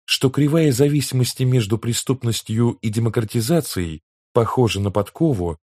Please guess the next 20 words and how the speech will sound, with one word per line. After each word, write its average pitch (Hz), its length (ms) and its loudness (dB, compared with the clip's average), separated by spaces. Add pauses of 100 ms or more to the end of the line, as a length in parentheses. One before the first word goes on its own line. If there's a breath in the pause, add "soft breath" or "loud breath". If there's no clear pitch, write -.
(200)
перевернутую 143 800 2
рожками 110 440 0
вверх. 87 440 -8 (640)
Крепкие 107 480 2
демократии, 104 840 0 (360)
как 123 440 2 (100)
и 131 120 -2
традиционные 120 800 0
автократии, 85 800 -4 (500)
представляют 139 680 2
собой 147 320 2
сравнительно 135 600 0
безопасные 123 680 0
места, 85 480 -6 (500)
но 113 380 4
развивающиеся 110 960 0
демократии 90 800 -4 (220)
и 120 80 0
слабые 101 540 0
демократии, 85 800 -4